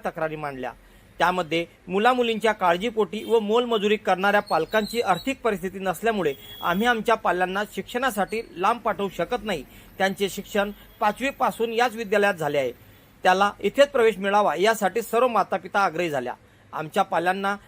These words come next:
इयत्ता अकरावीमध्ये प्रवेश द्या, अन्यथा आम्ही अकरावीचा वर्ग उघडू देणार नाही, असा वर्गाला कुलूप लावून संताप व्यक्त केला. ऑनलाइन प्रवेश प्रक्रियेवर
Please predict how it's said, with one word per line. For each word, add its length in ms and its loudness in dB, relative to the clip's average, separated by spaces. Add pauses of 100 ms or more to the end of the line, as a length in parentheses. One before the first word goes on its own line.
(100)
इयत्ता 440 2
अकरावीमध्ये 600 0
प्रवेश 320 2
द्या, 240 2
अन्यथा 400 -2
आम्ही 340 -2
अकरावीचा 560 -2
वर्ग 280 0
उघडू 320 -2
देणार 260 2
नाही, 200 -2 (280)
असा 220 0
वर्गाला 460 2
कुलूप 340 -4
लावून 200 0
संताप 360 -4
व्यक्त 260 -8 (100)
केला. 220 -8 (340)
ऑनलाइन 360 0
प्रवेश 320 -2
प्रक्रियेवर 540 0